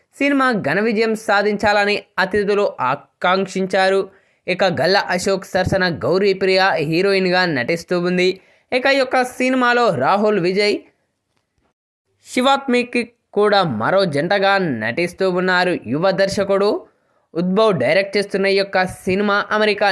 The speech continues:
నేపథ్యంలో సాగుతుందని తెలుస్తూ ఉంది. ఇక ఈ నె-, నెల ఆఖరిలో సినిమా రెగ్యులర్ షూటింగ్కు వెళ్ళనుంది. సినిమా అంతా ఫుల్ ఎంటర్టైనర్గా సాగుతుందని, దానితో పాటు హృదయాన్ని హత్తుకునే డ్రామా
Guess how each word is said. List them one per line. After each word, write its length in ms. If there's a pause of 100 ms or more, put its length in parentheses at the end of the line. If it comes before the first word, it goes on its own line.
(140)
నేపథ్యంలో 540 (120)
సాగుతుందని 600 (180)
తెలుస్తూ 360 (100)
ఉంది. 220 (500)
ఇక 80 (140)
ఈ 40 (180)
నె-, 100 (180)
నెల 160 (200)
ఆఖరిలో 360 (140)
సినిమా 300 (200)
రెగ్యులర్ 440
షూటింగ్కు 500 (220)
వెళ్ళనుంది. 520 (440)
సినిమా 300 (140)
అంతా 220 (100)
ఫుల్ 200 (100)
ఎంటర్టైనర్గా 640 (120)
సాగుతుందని, 600 (160)
దానితో 340 (140)
పాటు 220 (180)
హృదయాన్ని 560
హత్తుకునే 420 (100)
డ్రామా 300